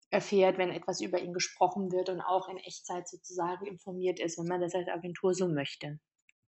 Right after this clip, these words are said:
Was immer ganz wichtig ist, ist, dass man die Erwartungen mit dem Kunden gemeinsam definiert. Ähm, das heißt, es ist wichtig, dass Sie als Agentur das Tool kennenlernen,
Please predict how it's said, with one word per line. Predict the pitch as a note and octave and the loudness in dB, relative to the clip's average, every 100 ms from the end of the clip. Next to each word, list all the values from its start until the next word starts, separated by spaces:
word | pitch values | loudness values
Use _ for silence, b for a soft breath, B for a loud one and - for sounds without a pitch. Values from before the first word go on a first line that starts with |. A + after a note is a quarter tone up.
| _ _ b b b b b b _ _ _ _ _ _ _ - | _ _ b b b b b b _ _ _ _ _ _ _ 4
Was | G#3 G#3+ | 8 8
immer | - A#3 A#3 | 8 8 8
ganz | A3+ A3+ | 6 4
wichtig | C4 C4 D4 B3 | 0 2 0 0
ist, | B3 | -2
ist, | - | -2
dass | A3+ A3 | -4 0
man | G#3+ | 2
die | G3+ | 4
Erwartungen | F3 E3+ A#3 D4 D4+ C#4+ | 6 8 8 6 6 6
mit | C#4+ | 8
dem | C4 | 4
Kunden | C4+ B3+ B3+ | 4 2 4
gemeinsam | G#3+ F#3+ G3+ C#4 D4 C#4 | 2 4 6 6 6 6
definiert. | C4 B3+ C#4+ B3+ B3+ C4 C4+ - B B B B _ - | 4 2 4 8 10 8 4 -2 B B B B _ 2
Ähm, | A3+ A3 A3 A3+ | 6 8 6 6
das | A3 G#3 | 4 6
heißt, | G#3+ A3 A3 | 6 6 2
es | G#3+ | -8
ist | G#3+ A3+ | -6 -2
wichtig, | A#3 - G#3 | 0 0 2
dass | G3 | 0
Sie | A#3 A3 | 4 4
als | G3 | 6
Agentur | G3+ G#3 G3+ | 4 0 -2
das | G3 F#3+ - | -4 -6 -8
Tool | - G#3+ G3+ | -2 2 2
kennenlernen, | - A3 B3 D4+ D4+ D4 C#4+ C#4+ C#4+ D#4 - | 0 4 6 8 8 8 8 10 8 8 0